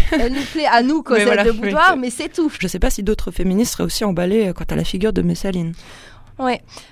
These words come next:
Speaker 1: Par contre, euh, ce qui est dommage, c'est qu'Hypatie, euh, on la retient pas comme grande philosophe de l'Antiquité. Elle est pas enseignée dans les cours de philo de terminale et je pense que ça vaudrait vraiment le coup parce que c'est vraiment quelqu'un qui a commencé, euh, à réfléchir, euh,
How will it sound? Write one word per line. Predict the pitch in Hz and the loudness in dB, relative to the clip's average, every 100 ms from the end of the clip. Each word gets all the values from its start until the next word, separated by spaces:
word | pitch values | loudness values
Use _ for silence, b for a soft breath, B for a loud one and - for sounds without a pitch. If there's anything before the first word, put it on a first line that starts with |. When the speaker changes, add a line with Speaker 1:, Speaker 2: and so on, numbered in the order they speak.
| - | -4
Speaker 1:
Par | 302 - | -4 -2
contre, | 381 - 349 | -6 -2 0
euh, | 262 240 | 2 0
ce | - | -4
qui | 277 | -6
est | |
dommage, | 240 254 320 | -2 0 0
c'est | - 294 | -2 -8
qu'Hypatie, | - 254 214 - - 349 330 | -6 -2 -2 -2 -4 -2 0
euh, | 233 214 190 | 0 0 0
on | 226 | 0
la | 240 | 0
retient | 233 233 247 233 | 0 0 0 0
pas | 294 | 0
comme | 320 269 233 214 | 0 0 0 -2
grande | 202 - 294 262 240 | -2 2 2 2 -2
philosophe | - 262 233 233 285 233 | -2 -4 -2 2 0 0
de | 254 | -2
l'Antiquité. | 233 - 240 262 247 | -2 -4 -6 -6 0
Elle | 311 220 | 2 2
est | |
pas | 202 254 | 2 0
enseignée | 247 254 254 | 0 0 0
dans | 294 240 | 2 2
les | 214 | 2
cours | 233 | -2
de | 220 | -2
philo | 214 226 247 | -2 -2 -2
de | 240 | 0
terminale | 226 214 220 277 | 0 2 2 2
et | 285 | 0
je | - | -2
pense | 262 269 | -2 -2
que | 247 | -2
ça | - | -2
vaudrait | 202 208 208 208 | -2 -2 -2 0
vraiment | 247 262 262 | 2 4 2
le | |
coup | 247 277 - B B B | 2 -2 -4 B B B
parce | 214 202 - | -2 -2 -2
que | 226 214 208 | -2 -2 -2
c'est | - | -2
vraiment | 220 285 | 0 0
quelqu'un | 311 247 285 | 0 0 0
qui | 294 | -2
a | 226 | -4
commencé, | - 233 233 - 269 262 | -4 -4 -4 -2 0 2
euh, | 202 - B B | 2 0 B B
à | 208 | 0
réfléchir, | 202 233 - 240 - 294 | 2 0 0 -2 0 0
euh, | 233 | 0